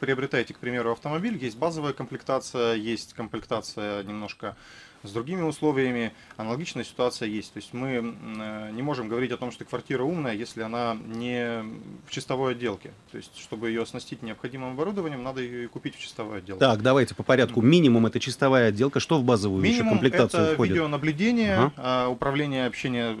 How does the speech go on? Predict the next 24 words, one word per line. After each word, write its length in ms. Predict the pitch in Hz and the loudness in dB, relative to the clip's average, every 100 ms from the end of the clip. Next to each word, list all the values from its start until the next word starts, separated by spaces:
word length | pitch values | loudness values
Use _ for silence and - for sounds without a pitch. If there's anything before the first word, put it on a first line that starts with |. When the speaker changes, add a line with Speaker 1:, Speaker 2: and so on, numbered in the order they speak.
| 113 113 | -8 -12
Speaker 1:
с 80 | 117 | -8
ком-, 240 | - 127 117 139 127 | -4 -4 -4 -10 -10
с 80 | - | -4
управляющей 460 | 127 151 202 196 | 2 4 4 2
компанией 720 | - 143 156 147 135 120 110 - | 0 2 4 4 2 0 -2 -4
и, 360 | 156 170 160 143 | -2 2 2 2
э, 440 | 120 117 117 113 113 113 113 117 | -2 -2 0 0 -4 -8 -10 -10
непосредственно 580 | 117 - - 170 - 127 | -10 -8 -6 -6 -4 -4
чаты 500 | - 160 160 139 120 - - - - - | 2 2 4 0 -2 -4 -20 -20 -20 -6
с 60 | |
жителями. 520 | 139 147 117 98 98 - - | -4 -2 -4 -8 -10 -14 -10
Это 200 | 156 160 | -4 -4
является 520 | 135 120 147 147 - 127 | -4 -2 0 0 -2 -4
минимум, 480 | 143 123 104 98 101 _ - 113 110 | -2 -2 -6 -10 -16 _ -20 -18 -16
а, 320 | 110 110 110 104 | -14 -16 -18 -14
то, 100 | - | -12
что 260 | 139 - 110 _ _ | -10 -8 -10 _ _
мы 280 | 127 113 139 | -10 -6 -4
выпускаем 540 | 113 107 - - 123 110 | -6 -12 -10 -2 -2 0
на 120 | 113 | 0
рынок. 220 | 120 98 - - - - - - - _ _ _ _ - | -2 -6 -16 -20 -20 -20 -20 -20 -20 _ _ _ _ -6
Максимум 640 | 123 180 - 196 180 175 147 - | 0 2 2 2 4 2 -2 -14
сюда 300 | - 123 151 | -10 2 2
добавляется 1080 | 139 127 131 139 135 - - 120 117 110 107 | 4 2 4 6 4 2 0 2 4 2 -2